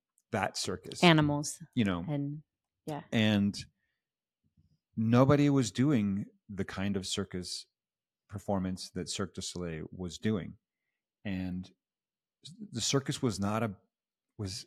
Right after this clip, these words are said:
Speaker 1: was a bad <laughs> business to be in. It was, it was one that was going obsolete and has since closed down. The, the
Speaker 2: Mm-hmm.
Speaker 1: Ringling Barnum and Bailey Circus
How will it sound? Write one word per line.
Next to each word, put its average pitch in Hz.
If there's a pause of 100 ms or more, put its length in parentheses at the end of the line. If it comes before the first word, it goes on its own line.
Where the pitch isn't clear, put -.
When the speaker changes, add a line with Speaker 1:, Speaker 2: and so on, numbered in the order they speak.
(320)
Speaker 1:
was 113
a 123
bad 117
<laughs> 120
business 117
to 113
be 113
in. 90
It 95
was, 98
it 131
was 123
one 127
that 120
was 110
going 120
obsolete 104
and 98
has 110
since 131
closed 107
down. 80
The, - (240)
the 180
Speaker 2:
Mm-hmm. 175
Speaker 1:
Ringling 131
Barnum 113
and 110
Bailey 101
Circus -